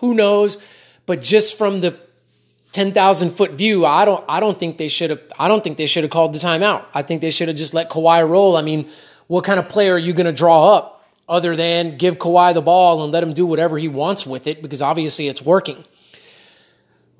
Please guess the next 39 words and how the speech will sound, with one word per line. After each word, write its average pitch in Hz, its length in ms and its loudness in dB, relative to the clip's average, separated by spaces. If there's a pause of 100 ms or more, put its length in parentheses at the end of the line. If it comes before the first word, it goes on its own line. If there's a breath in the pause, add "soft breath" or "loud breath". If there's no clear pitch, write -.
(100)
But 214 440 4 (800)
I, 220 200 -4
I 220 80 2
don't 262 180 2
wanna, 247 300 0
I 202 80 2
don't 240 100 0
wanna 233 140 0
focus 208 480 -2
too 247 180 -4
much 202 220 -2
on 170 100 -4
that, 170 140 -4
because 156 200 -4
here's 254 180 -4
what 277 100 -2
I 202 80 2
do 170 180 -2
wanna 175 220 0
focus 151 400 -2
on. 131 200 -8
I 196 120 0
think, 285 500 -4 (1200)
I 165 80 0
think, 240 300 0
I 156 180 0
hope 165 480 0
all 208 240 4
of 202 80 2
us 190 160 -2
have 160 220 -2
been 165 440 -2 (380 soft breath)
in 190 140 -2
a 180 40 2
place 175 600 -2
where 147 580 -2 (380 soft breath)
we 175 180 -2
were 214 220 6
on. 151 320 2